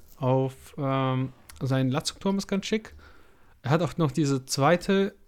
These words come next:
also eigentlich finde ich das sehr gut gestaltet. Das hat Daniel echt gut gemacht. Ähm, würde ich, würde ich fast eins zu eins, also der hatte echt, muss, muss ich schon sagen, hat er echt gute Sachen drin gehabt. Ich weiß, der hat auch ein paar Sachen ausgetauscht damals noch.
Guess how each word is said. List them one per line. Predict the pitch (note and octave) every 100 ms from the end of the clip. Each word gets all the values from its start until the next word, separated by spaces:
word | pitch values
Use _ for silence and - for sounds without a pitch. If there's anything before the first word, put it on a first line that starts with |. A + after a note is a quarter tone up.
| -
also | C3+
eigentlich | F#3 A3+ B3+
finde | - G#3
ich | G3
das | E3 - -
sehr | C3+ D3
gut | B2+ B2
gestaltet. | - - A#2+ - B2
Das |
hat | C#3 C#3
Daniel | C#3+ D#3 D#3
echt | -
gut | D3+ D3
gemacht. | C#3+ C#3 - - - - - - - -
Ähm, | B2+ B2 B2 B2 B2 B2 A#2+ D3
würde | C3 D#3+
ich, | - - - - -
würde | D3 F#3+
ich |
fast | - - F3+ -
eins | F3+ -
zu | -
eins, | F3+ -
also | C#3+ D#3 D#3+ -
der |
hatte | E3 F3+
echt, | G3+ G3+ - - - - - - - -
muss, | F3 F3+
muss | F#3+ G3
ich |
schon | - F#3
sagen, | F3+ C3+
hat | C#3+
er |
echt | E3
gute | - E3
Sachen | D#3 C#3+
drin | B2+ A#2+
gehabt. | B2+ C3 - - -
Ich | -
weiß, | F#3+ G3
der | F#3
hat | F3+
auch |
ein | -
paar | F3+
Sachen | E3+ D3 -
ausgetauscht | - F3 G3+ A3 A3+ -
damals | G#3 A3 A3
noch. | A3